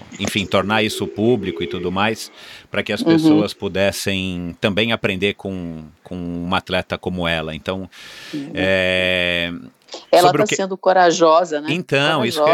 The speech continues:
Speaker 2: Corajosa,
Speaker 1: falar, tá sendo
Speaker 2: corajosa,
Speaker 1: muito
Speaker 2: é.
Speaker 1: corajosa, é,
Speaker 2: Corajosa
Speaker 1: é legal
Speaker 2: e
Speaker 1: demais.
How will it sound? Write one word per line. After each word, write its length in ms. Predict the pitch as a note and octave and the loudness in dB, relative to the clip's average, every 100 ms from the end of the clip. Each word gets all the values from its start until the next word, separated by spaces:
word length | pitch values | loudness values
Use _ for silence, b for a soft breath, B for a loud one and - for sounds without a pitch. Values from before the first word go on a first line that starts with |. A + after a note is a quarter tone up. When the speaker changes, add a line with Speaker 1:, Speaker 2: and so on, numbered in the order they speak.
| E3 | 2
Speaker 2:
Corajosa, 40 | |
Speaker 1:
falar, 340 | - D3 C#3 A#2+ | 0 0 0 -2
tá 80 | G#2 | -4
sendo 100 | C3 | -6
Speaker 2:
corajosa, 260 | B2+ A2+ C#3 | -2 2 2
Speaker 1:
muito 220 | E3 - | 0 -2
Speaker 2:
é. 60 | C3+ | 0
Speaker 1:
corajosa, 720 | A2 G#2 F#2+ G2 F2 E2 F#2 | 0 0 -2 -2 -2 -4 -4
é, 240 | F#2+ F#2+ | -4 -4
Speaker 2:
Corajosa 800 | F#2 D3+ F3 D#3 E3 F3+ F#3 G#3+ | 0 0 2 4 4 4 0 -4
Speaker 1:
é 60 | G3+ | -2
legal 340 | G#2 G2 A2 | -2 0 0
Speaker 2:
e 40 | B2+ | 0
Speaker 1:
demais. 720 | B2+ G2+ A2+ F2+ - - | -4 -2 -2 -4 -8 -16